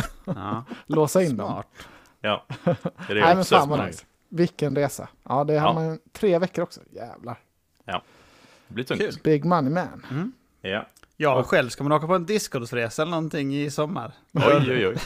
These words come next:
Speaker 1: <laughs> I
Speaker 2: Sverige
Speaker 1: Norge.
Speaker 2: tour.
Speaker 3: Trevligt. Mysigt.
Speaker 1: Men det är liksom, ja, äpplen och päron, absolut.
Speaker 3: Ja.
Speaker 2: Ja.
Speaker 1: Ja, vad har du
Speaker 3: Så
Speaker 1: med,
Speaker 3: är det.
Speaker 1: Dennis? Vad har du, vad har du till med?
Speaker 3: Ja, det sista grejen är inte alls lika storslagen, men jag måste bara berätta att här nu i,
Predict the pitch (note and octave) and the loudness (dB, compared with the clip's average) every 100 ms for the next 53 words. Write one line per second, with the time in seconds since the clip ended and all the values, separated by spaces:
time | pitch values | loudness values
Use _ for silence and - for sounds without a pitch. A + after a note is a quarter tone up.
0 | - - - - - - - - - - | -10 -12 -12 -12 -14 -20 -6 -4 -2 2
1 | F3+ F3+ F3 A#2+ A#2 G#2+ G2+ - - - | 6 8 8 4 0 -4 -8 -16 -20 0
2 | F3+ C3+ A2+ - - A#2+ - - - - | 4 6 4 0 -4 -6 -6 -16 -16 -20
3 | _ _ - - _ - - - D4 D#4 | _ _ -20 -20 _ -20 -20 -18 -12 -10
4 | C#4+ - C3 D3 C3+ C#3+ C#3 B2+ B2 - | -10 -12 -12 -8 0 2 4 4 2 2
5 | C#3+ E3+ F3+ D3 F#3 F3+ E3 E3 E3+ E3+ | 0 2 -2 -2 -4 -2 -2 0 0 0
6 | C#3+ D3 C#3+ - E3+ D#3 - - _ _ | -2 -6 -10 -10 -10 -12 -16 -20 _ _
7 | - G2+ A2+ C3 D3 E3 E3+ F3 F3 D3 | -6 -6 -4 0 4 6 8 6 4 2
8 | A#2 A2+ A2 G3 G3 F3+ F3+ G3+ F3+ F#3 | 0 -8 0 6 6 6 6 6 6 2
9 | B2+ - - _ _ - - A2+ C3+ - | -2 -4 -12 _ _ -14 -2 -2 -2 -10
10 | - _ - A#2 D3+ C#3 B2 B2+ A#2 A2+ | -20 _ -6 0 0 2 6 8 8 8
11 | A2 A2+ A2 G2 G2+ F#2+ - A2+ G#2 G2 | 6 2 0 2 2 2 2 0 0 -2
12 | A#2 A2+ - F#2+ G2 G#2 G#2+ A2+ A2+ G#2+ | -2 -2 -2 -2 0 0 0 -2 -6 -4
13 | A2 G#2 G2 G#2 A#2+ G#2+ G#2+ A#2 G2+ - | -2 -2 -4 2 4 4 2 0 -2 -4
14 | G#2+ G2+ F#2+ | -4 -4 -6